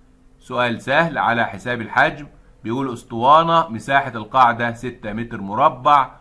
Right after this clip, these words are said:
وارتفاعها خمسة متر، أوجد الحجم." عارفين طبعًا السلندر أو الأسطوانة لما أجيب الحجم لها قانون بيقول: "اضرب مساحة القاعدة ضرب إيش؟ الارتفاع." مساحة القاعدة ستة والارتفاع اتنين،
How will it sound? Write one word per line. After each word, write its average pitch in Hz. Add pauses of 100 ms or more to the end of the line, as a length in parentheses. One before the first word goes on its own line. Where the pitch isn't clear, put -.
(180)
وارتفاعها 110
خمسة 117
متر، 151
أوجد 117
الحجم." 101 (480)
عارفين 120
طبعًا 123
السلندر 147
أو 113
الأسطوانة 127
لما 107
أجيب 120
الحجم 139 (340)
لها 123
قانون 120
بيقول: 120 (120)
"اضرب 120
مساحة 123
القاعدة 131
ضرب 127
إيش؟ 120 (320)
الارتفاع." 113 (360)
مساحة 156
القاعدة 156
ستة 180
والارتفاع 135
اتنين، 135